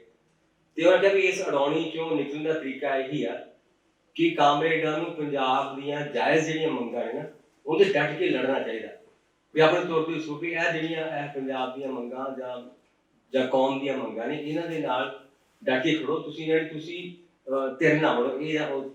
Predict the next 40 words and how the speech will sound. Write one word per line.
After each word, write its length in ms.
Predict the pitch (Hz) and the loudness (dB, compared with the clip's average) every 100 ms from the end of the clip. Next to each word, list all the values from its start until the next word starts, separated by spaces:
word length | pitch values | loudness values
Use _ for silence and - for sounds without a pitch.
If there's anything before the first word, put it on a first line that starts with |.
| - | -16
ਦੋ 160 | 120 120 | -14 -10
ਤਿੰਨ 180 | 120 101 | -8 -8
ਨੰਬਰ। 300 | 104 98 - _ _ _ _ | -8 -14 -18 _ _ _ _
ਪਰ 200 | 196 202 | 4 6
ਇੱਕ 200 | 208 208 | 4 4
ਜਗ੍ਹਾ 240 | 208 214 214 | 2 2 2
ਉਹ 220 | 185 165 | 2 0
ਇੱਕ 320 | 180 151 - | -4 -8 -12
ਹੋਰ 280 | 143 185 175 | -2 0 0
ਬਹੁਤ 500 | 156 151 165 160 151 | -2 -4 -6 -6 -4
ਜਾਣੀ 400 | 143 143 139 139 - _ _ _ | 0 0 -2 -6 -16 _ _ _
ਵੱਡੀ 300 | 127 127 143 | -4 -2 -2
ਗੁੰਝਲ 360 | 139 156 160 156 | -2 -2 -2 -4
ਦੀ 400 | 139 135 - - _ _ _ 127 | -6 -10 -12 -18 _ _ _ -2
ਗੱਲ 200 | 123 123 | -2 0
ਕਰਦੇ 360 | - - 117 120 | -2 -4 -6 -6
ਆ, 140 | - - _ _ _ _ _ - - - _ - | -8 -18 _ _ _ _ _ -20 -20 -20 _ -6
ਜਿਹ 160 | 135 143 | -4 0
'ਚ 120 | 156 | 2
ਮੈਂ 120 | 147 | 2
ਉਹਨਾਂ 200 | 143 151 | 0 -2
ਦੀ, 140 | 143 | -2
ਉਹਨਾਂ 280 | 139 147 139 | -4 -6 -6
ਦੀ 60 | 143 | -6
ਕਿਤਾਬ 380 | 139 131 120 123 | -6 -2 -2 -2
'ਚੋਂ 200 | 143 139 | -8 -6
ਇੱਕ, 480 | 127 - - - - - - _ _ _ _ _ _ _ _ - - _ - - - - 143 139 - | -6 -8 -10 -12 -12 -16 -20 _ _ _ _ _ _ _ _ -20 -20 _ -20 -16 -12 -12 -12 -16 -18
ਇੱਕ 140 | 123 - | -18 -6
ਪੀਸ 260 | 135 143 | -4 -2
ਉਹ 80 | 151 | -4
ਕਹਿੰਦਾ 260 | 165 190 175 | -2 -4 -4
ਕਿ 0 | |
ਜੇ 200 | 151 160 | -6 -6
ਕਮਿਊਨਿਸਟ, 640 | 151 143 147 160 - 139 | -6 -6 -4 -6 -8 -8
ਅਹ, 1300 | 156 - - _ _ _ _ _ _ - - 110 113 | -6 -6 -12 _ _ _ _ _ _ -16 -4 -2 0
ਪੰਜਾਬ 480 | 131 131 131 151 156 | 2 4 6 6 6
ਦੇ 60 | 170 | 2
ਸਿੱਖ 360 | - 180 156 | 0 -4 -2
ਧਾਰਮਿਕ 440 | 160 - 120 135 139 | 2 2 4 0 -2
ਮੂਲਵਾਦੀਆਂ 1000 | 127 131 139 131 120 120 135 139 139 | -2 -2 0 2 2 2 0 0 -4